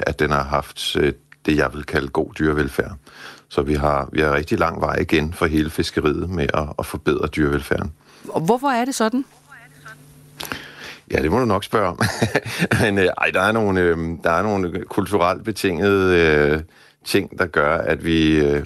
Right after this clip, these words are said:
Speaker 1: vi har været vant til at se på fisk som et, et dyr, der ikke, øh, skulle have de samme, øh, rettigheder og behandles med samme anstændighed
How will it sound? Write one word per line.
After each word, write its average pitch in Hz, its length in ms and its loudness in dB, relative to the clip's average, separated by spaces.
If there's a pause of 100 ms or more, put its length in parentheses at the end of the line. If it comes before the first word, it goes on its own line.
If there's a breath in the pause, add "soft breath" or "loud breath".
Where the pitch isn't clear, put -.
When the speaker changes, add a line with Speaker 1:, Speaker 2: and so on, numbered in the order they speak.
Speaker 1:
vi - 160 -2
har 82 120 2
været 78 200 2
vant 76 200 -2
til - 120 -2
at 85 60 0
se - 240 -2
på 95 100 -8
fisk - 380 -4
som 80 300 0
et, - 320 -2 (560 loud breath)
et - 240 -2
dyr, 135 220 4
der 82 100 2
ikke, 82 300 2
øh, 78 60 2
skulle 85 260 -2
have 80 140 2 (120)
de 90 100 0
samme, 85 500 0
øh, 71 460 2 (460 loud breath)
rettigheder 82 520 -2
og 69 240 -2
behandles 80 600 -2
med 80 140 2
samme 76 320 0
anstændighed 82 580 -2